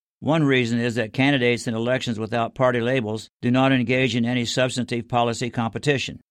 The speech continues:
Such elections tend to produce elected officials who are more representative of the upper socioeconomic strata than of the general population. Thus, there is class bias in voter turnout.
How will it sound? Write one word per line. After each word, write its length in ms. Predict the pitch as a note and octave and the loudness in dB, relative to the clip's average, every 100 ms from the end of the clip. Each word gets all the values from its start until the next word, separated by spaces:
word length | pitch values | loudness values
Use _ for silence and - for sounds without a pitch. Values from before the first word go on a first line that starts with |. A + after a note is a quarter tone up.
| _ _ _ | _ _ _
Such 300 | - D#3 E3+ | -2 0 0
elections 480 | C3 A#2+ A#2 A#2+ A#2 | 0 0 0 -4 -2
tend 200 | B2 B2 | -2 -2
to 40 | |
produce 380 | A#2+ A2+ A#2 A#2+ | -2 -2 -2 -2
elected 380 | A2 A2+ A#2 A2+ | -4 -4 -4 -6
officials 500 | G#2+ B2 A#2+ A2+ G#2+ | -4 -4 -4 -6 -6
who 100 | A2 | -4
are 120 | G#2+ | -4
more 180 | G#2+ A#2 | -2 -2
representative 560 | A#2 A#2 A2+ A#2+ A#2+ A#2 | -2 -2 -4 -2 -2 -2
of 140 | G#2+ | -4
the 140 | A2+ | -4
upper 220 | A#2+ B2 A#2+ | -4 -6 -4
socioeconomic 920 | - B2+ A#2+ A2+ A#2+ A#2 A#2 A#2 G#2+ | -4 -4 -2 -4 -4 -4 -2 -4 -6
strata 420 | - A#2+ A#2 A#2+ - | -4 -4 -4 -6 -4
than 160 | A#2+ | -2
of 100 | A#2+ | -2
the 80 | A2+ | -2
general 320 | G#2+ A#2+ A#2+ | -2 -2 -2
population. 720 | A2+ A#2 A#2 A#2 C3 A#2+ - - _ _ | -2 -4 -2 -2 -2 -4 -10 -18 _ _
Thus, 520 | - A#2+ C#3 C#3+ - - | -4 2 2 0 -4 -6
there 140 | A#2 B2 | -2 0
is 160 | B2 | -2
class 380 | - B2+ C3+ C3+ | -2 0 2 0
bias 440 | B2 C3 B2+ C3+ | 2 4 4 2
in 120 | B2 G#2+ | -2 -2
voter 300 | A#2+ B2 A#2+ | 0 0 0
turnout. 440 | C3+ A#2+ G2 - | 0 0 -4 -10